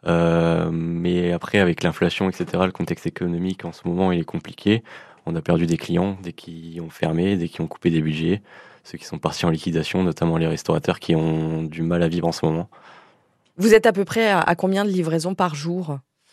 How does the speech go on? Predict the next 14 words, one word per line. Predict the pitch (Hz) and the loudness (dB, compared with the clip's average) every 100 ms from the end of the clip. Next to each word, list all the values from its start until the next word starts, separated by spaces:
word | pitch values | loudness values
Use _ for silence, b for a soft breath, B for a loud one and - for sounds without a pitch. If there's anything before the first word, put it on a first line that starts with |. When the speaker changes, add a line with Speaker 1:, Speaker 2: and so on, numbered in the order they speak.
| _ - | _ 0
Speaker 1:
Euh, | 101 98 95 95 98 | 4 6 6 4 2
ça | - 92 | 0 0
tourne | - 107 95 | 2 4 4
entre | 90 90 | 2 2
une | 87 87 87 85 87 85 | 2 4 2 2 0 -2
dizaine | 95 85 90 90 87 | -4 0 4 4 2
jusqu'à, | 82 - | 0 0
euh, | 82 78 | 2 2
parfois | - - 87 | 0 0 0
trente, | - - 85 | 2 0 0
quarante | - 82 - | 2 0 0
livraisons | 82 80 80 | -2 0 0
par | 76 82 | 0 0
jour. | 80 98 - | 2 0 -4